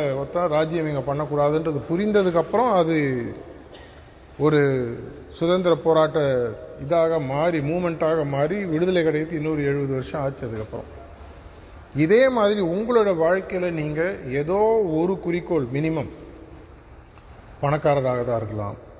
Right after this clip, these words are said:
படிச்சு ஒரு பெரிய மேதையாக தான் இருக்கலாம், ஒரு சயின்டிஸ்ட் ஆகணும், இல்ல ஒரு ஸ்போர்ட்ஸ்ல ஒரு பெரிய ஆளா வரணும், இல்ல படம் எடுக்கணும், இல்ல கவிதைகள் எழுதணும்,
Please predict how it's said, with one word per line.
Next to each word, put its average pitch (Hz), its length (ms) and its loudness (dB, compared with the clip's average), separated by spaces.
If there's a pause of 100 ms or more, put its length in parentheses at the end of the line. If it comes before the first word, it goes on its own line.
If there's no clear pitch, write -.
(160)
படிச்சு 151 320 0
ஒரு 139 120 4
பெரிய 143 280 0
மேதையாக 135 480 4
தான் 117 220 -2
இருக்கலாம், 113 300 -6
ஒரு 107 100 -4
சயின்டிஸ்ட் 151 560 -2
ஆகணும், 113 400 -4 (840)
இல்ல 160 200 0 (100)
ஒரு 160 180 2 (240)
ஸ்போர்ட்ஸ்ல 175 520 -2
ஒரு 139 100 0
பெரிய 139 260 0
ஆளா 135 160 0
வரணும், 117 280 -2
இல்ல 143 120 0
படம் 151 320 2
எடுக்கணும், 113 460 -4 (680)
இல்ல 156 240 2
கவிதைகள் 160 540 4
எழுதணும், 113 460 -4